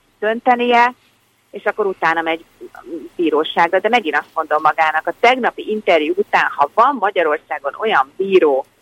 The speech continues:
aki ennek alapján visszarakja ezt a fiút előzetesbe, hát szerintem azt se fog tudni túl sokat a tükörben nézni reggelente.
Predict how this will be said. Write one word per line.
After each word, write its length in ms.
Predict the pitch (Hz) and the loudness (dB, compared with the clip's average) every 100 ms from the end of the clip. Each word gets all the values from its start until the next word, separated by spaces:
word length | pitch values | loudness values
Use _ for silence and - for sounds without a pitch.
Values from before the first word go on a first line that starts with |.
| _ _ | _ _
aki 200 | - - - | -20 -4 0
ennek 300 | 247 226 180 | 2 2 2
alapján 400 | 160 - 156 147 | 0 -2 -8 -6
visszarakja 640 | 240 - 208 151 151 - | -6 -4 0 0 -2 -8
ezt 160 | 131 - | -12 -14
a 60 | _ - | _ -6
fiút 300 | 226 151 - | -2 -2 2
előzetesbe, 1000 | 165 214 233 247 - 233 220 220 220 - _ _ - - | 4 4 4 0 0 0 0 0 0 0 _ _ -20 -6
hát 480 | 247 277 269 247 - _ _ _ _ _ _ _ _ _ _ _ _ _ | -2 0 0 -4 -6 _ _ _ _ _ _ _ _ _ _ _ _ _
szerintem 240 | 196 175 170 | -18 -10 -8
azt 140 | 170 | -8
se 80 | 170 - | -8 -12
fog 120 | 156 | -8
tudni 220 | - 147 - | -8 -8 -2
túl 120 | 151 | -2
sokat 300 | - - 165 | 0 -2 -2
a 80 | - - | -2 -6
tükörben 400 | - 110 120 127 | 0 2 2 -2
nézni 220 | 139 156 | -4 -4
reggelente. 720 | 151 147 127 151 143 - - | -4 -2 0 0 0 0 -2